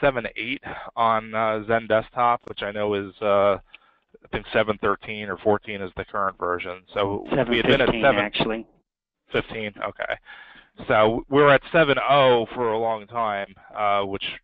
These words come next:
Speaker 1: w-, wasn't, uh, uh, the best version to be running at, and, uh, Conversant ha-, got us up to seven eight, which has been, uh, stable for us and working well, and I'm sure we'll,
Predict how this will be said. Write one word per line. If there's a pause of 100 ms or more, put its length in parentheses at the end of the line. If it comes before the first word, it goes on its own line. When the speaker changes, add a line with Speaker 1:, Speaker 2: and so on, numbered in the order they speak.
(160)
Speaker 1:
w-,
wasn't, (100)
uh, (640)
uh, (260)
the
best
version
to
be
running
at,
and,
uh, (100)
Conversant
ha-, (180)
got
us
up
to
seven
eight,
which
has
been,
uh, (520)
stable
for
us
and
working
well,
and
I'm (140)
sure
we'll,